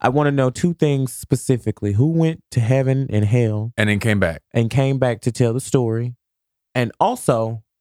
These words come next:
Speaker 1: who is the person that was walking around with Jesus or Yahweh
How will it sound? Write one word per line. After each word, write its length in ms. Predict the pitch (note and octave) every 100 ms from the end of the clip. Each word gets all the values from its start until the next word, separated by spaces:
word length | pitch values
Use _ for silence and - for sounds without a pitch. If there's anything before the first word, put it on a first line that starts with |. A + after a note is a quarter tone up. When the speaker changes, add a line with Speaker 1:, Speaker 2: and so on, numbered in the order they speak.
| _ _ _
Speaker 1:
who 240 | - D4 D4+
is 180 | F3+
the 80 | C#3+
person 340 | D3 E3 D#3 D3
that 140 | B2
was 160 | A#2+ A#2
walking 340 | C3+ C3+ B2+
around 580 | A2+ A#2+ A2+ A2 G2+ G#2 - _ _ _ _
with 200 | A2+ A2
Jesus 760 | G2+ B2 A2+ G2 F#2+ - - - _ _
or 160 | G2 G2+
Yahweh 560 | G2+ G2 F#2+ F2 F2